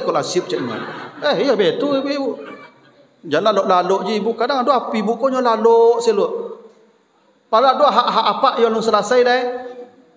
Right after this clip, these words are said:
Tak boleh ibu lalu-lalu kok sempat kesalnya dilaknat malaikat ibu sampai pagi tu.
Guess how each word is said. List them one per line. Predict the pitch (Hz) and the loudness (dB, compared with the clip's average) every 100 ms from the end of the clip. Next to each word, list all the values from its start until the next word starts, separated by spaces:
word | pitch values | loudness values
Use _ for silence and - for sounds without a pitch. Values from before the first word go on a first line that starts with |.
| _ _ _ _ _ _ _ - | _ _ _ _ _ _ _ -2
Tak | 214 220 | 0 4
boleh | 247 254 262 | 4 4 2
ibu | 262 | 2
lalu-lalu | 240 233 226 254 - | 2 2 2 2 0
kok | 247 247 | 0 2
sempat | 233 240 285 - | 0 0 0 0
kesalnya | 220 226 277 262 262 311 - - - - - _ _ | 0 2 2 2 2 0 -2 -8 -10 -14 -20 _ _
dilaknat | 185 208 208 202 208 | 0 2 2 2 0
malaikat | 196 185 180 254 | 2 0 2 0
ibu | 220 240 | 0 0
sampai | 226 220 | 0 0
pagi | 214 220 240 | -2 -2 0
tu. | 233 | 2